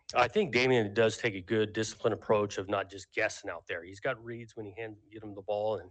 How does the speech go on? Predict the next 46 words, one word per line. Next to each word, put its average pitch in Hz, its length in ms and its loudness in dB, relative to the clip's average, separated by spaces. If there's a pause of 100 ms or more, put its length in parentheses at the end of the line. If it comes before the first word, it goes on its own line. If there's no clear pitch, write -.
he 131 160 -4
understands 117 640 -2
how 113 140 -2
we're 110 120 0
blocking 110 440 -2
it. 113 140 -4
He's 107 220 -12
getting 113 260 -10
to 110 60 -12
the 107 40 -10
point 117 200 0
he's 95 120 -10
understanding 107 500 -6
defensively 110 580 -8
how 101 180 -2
they 95 100 -6
are 90 140 -6 (140)
fitting 110 280 -8
things. 113 340 -2 (280)
I 101 60 -2
do 117 160 -4
think 117 200 -2
his 98 120 -12
instincts 113 520 -8
took - 220 -14
over 104 240 -4
a 98 40 -4
little 104 180 -6
bit 98 160 -4
last 104 320 0
week 107 220 -8
on 95 80 -4
a - 60 -10
couple - 220 -10
of - 60 -10
cutback - 360 2 (100)
plays. 117 400 0 (320)
That 113 120 2
might 104 200 -2
lead 107 240 -6
to 98 140 -6
showing 101 360 -2
that 95 80 -6
he's 92 100 -14
pretty 98 180 -8
confident. 98 440 -8